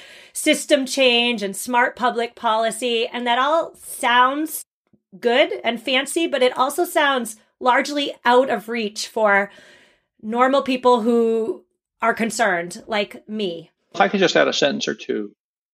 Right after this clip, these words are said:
Speaker 2: It's great to eat lower on the food chain. It's great to not drive a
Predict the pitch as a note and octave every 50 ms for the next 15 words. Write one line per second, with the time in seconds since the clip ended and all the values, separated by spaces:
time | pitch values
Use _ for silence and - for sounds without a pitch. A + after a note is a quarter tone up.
0 | - _ - F3 G3 F#3 - F#3 E3 D3+ E3 E3 F3 G3 G#3 G#3 - - - D3+
1 | C3+ - - - E3 D3+ D3 - - - C#3 C3 B2+ C3 C3 B2+ B2+ B2 A#2+ -
2 | - D3 B2+ B2 - - C3 A#2 A2+ A#2+ B2+ A#2 - - - C#3+ D3 D3 - B2
3 | B2+ A#2+ A#2+ G#2+ A#2 A#2 A#2 B2 A#2 A#2+ A2 G2